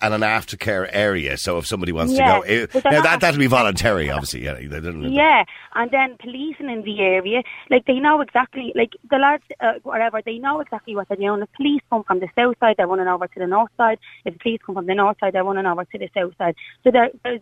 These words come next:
Speaker 2: all different ways of that, that these people are, are getting away with what they're doing. It's, a-, it's, I just think it's
Speaker 1: And, and you
Speaker 2: absolutely
Speaker 1: must have been, you must have been quite happy in July when they rejected the planning in the first place. Uh,
Speaker 2: It was
Speaker 1: and,
Speaker 2: a,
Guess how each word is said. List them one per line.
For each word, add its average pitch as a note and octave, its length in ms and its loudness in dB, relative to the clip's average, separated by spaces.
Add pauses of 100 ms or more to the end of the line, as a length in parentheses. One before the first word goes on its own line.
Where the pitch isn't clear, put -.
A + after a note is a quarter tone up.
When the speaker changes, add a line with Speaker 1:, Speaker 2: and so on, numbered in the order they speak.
Speaker 2:
all D4 240 6
different A3+ 300 -10
ways G#3 280 -4
of G3 180 -6
that, G3 200 -2 (100)
that F#3+ 220 -2
these G3+ 320 -4
people G3+ 340 0
are, F3 120 0 (260)
are - 120 -12
getting G#3+ 240 2
away F3+ 240 0
with - 100 -8
what G#2 240 -4
they're G2 120 -4
doing. G2+ 380 0
It's, - 200 -6
a-, C4 120 2 (140)
it's, G3+ 220 -6
I G#3+ 100 2
just C#4+ 240 -2
think G3+ 200 -6
it's F#3+ 120 -6
Speaker 1:
And, F#3+ 340 2
and E3+ 160 4
you F#3+ 80 6
Speaker 2:
absolutely - 0 -
Speaker 1:
must A#3 200 4
have G#3+ 80 2
been, F3+ 200 4
you D#3 120 2
must G#3 140 2
have G#3+ 60 -4
been A3 120 -2
quite D3+ 180 4
happy C3+ 260 0
in A2 80 0
July A2+ 360 2
when G2 180 0
they G2+ 160 2
rejected G2 540 -2
the E2+ 60 -4
planning E2 320 -2
in D2+ 80 -4
the C#2+ 60 -6
first - 280 -2
place. A1+ 340 -10 (400)
Uh, B2 180 4
Speaker 2:
It A3+ 40 6 (160)
was B3 80 4
Speaker 1:
and, A3+ 100 2
Speaker 2:
a, B3+ 80 0